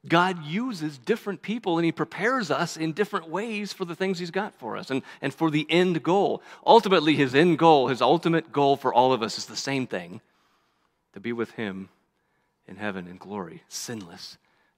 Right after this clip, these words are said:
just like our Savior Jesus. And all along the way, the goal is the same too, to become more and more like Jesus practically in our life every day. But he does different things with each of us. He prepares each of us differently,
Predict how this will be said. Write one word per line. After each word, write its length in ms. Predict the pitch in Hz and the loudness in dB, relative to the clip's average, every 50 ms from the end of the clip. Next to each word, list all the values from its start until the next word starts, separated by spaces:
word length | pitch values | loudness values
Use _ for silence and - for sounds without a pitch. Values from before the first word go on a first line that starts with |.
| _ | _
just 340 | - 135 139 135 - - - | -8 -6 -6 -6 -8 -8 -6
like 240 | 107 104 101 - - | -6 -6 -6 -6 -8
our 100 | 95 95 | -10 -10
Savior 440 | - - - 107 98 98 95 95 92 | -10 -10 -8 -8 -8 -8 -10 -12 -14
Jesus. 560 | - 101 104 101 - 107 - - - - - _ _ _ - - - - | -14 -16 -18 -18 -20 -20 -20 -20 -20 -20 -20 _ _ _ -20 -20 -6 -4
And 140 | 131 135 131 - | -2 -2 2 6
all 240 | 160 170 175 175 170 | 6 8 10 10 8
along 240 | 160 165 156 151 | 8 6 6 4
the 80 | 143 139 | 4 4
way, 260 | 135 151 165 180 180 | 4 4 6 6 6
the 120 | 165 143 127 | 6 4 2
goal 260 | 127 135 131 123 123 | 2 4 2 2 0
is 80 | 117 | -2
the 100 | - 135 | -6 -8
same 340 | - - 147 143 135 131 127 | -6 -4 -2 -2 -2 -4 -4
too, 200 | - - 165 170 - | -4 -2 -2 -2 -2
to 100 | 139 113 | -4 -6
become 320 | 123 117 - - 123 120 | -6 -6 -4 -4 -4 -4
more 260 | 117 117 120 123 123 | -4 -2 -2 0 0
and 80 | 123 120 | -2 -2
more 160 | 117 117 113 | -2 -4 -2
like 280 | 113 117 120 117 - - | -2 -4 -4 -6 -10 -12
Jesus 400 | 135 139 143 123 110 98 90 - | -10 -10 -10 -10 -12 -12 -14 -10
practically 540 | - 139 127 135 131 - 123 - 113 101 | -6 -6 -6 -6 -6 -8 -10 -8 -8 -8
in 80 | 98 95 | -8 -8
our 120 | 117 139 | -8 -8
life 300 | 131 104 - 104 107 - | -8 -8 -8 -10 -12 -14
every 180 | 101 101 107 113 | -14 -14 -12 -12
day. 220 | 120 151 165 156 | -10 -10 -10 -8
But 160 | 131 - 123 120 | -6 -4 -4 -4
he 60 | 135 | -4
does 400 | 131 - 123 131 175 180 170 - | -4 -4 -2 -2 -4 -6 -10 -14
different 540 | 165 - 123 120 - - 156 170 - _ - | -12 -10 -10 -10 -8 -10 -12 -14 -14 _ -14
things 320 | 107 107 123 147 147 131 | -12 -10 -10 -10 -10 -10
with 220 | 117 120 139 143 - | -10 -10 -10 -10 -12
each 240 | - 139 147 - - | -14 -16 -14 -14 -14
of 140 | 107 87 | -14 -14
us. 280 | 85 101 156 - - _ _ _ _ _ _ _ _ _ | -14 -16 -16 -16 -18 _ _ _ _ _ _ _ _ _
He 120 | - 131 | -12 -10
prepares 560 | - - 135 - - 143 127 139 160 165 151 - | -10 -10 -10 -8 -6 -4 0 0 0 0 -2 -4
each 200 | - 151 - 160 | -6 -6 -6 -6
of 120 | 143 135 | -6 -6
us 120 | 127 113 | -6 -8
differently, 600 | - - - 113 - 113 107 - - 104 107 151 | -8 -10 -14 -12 -12 -12 -14 -14 -12 -14 -14 -14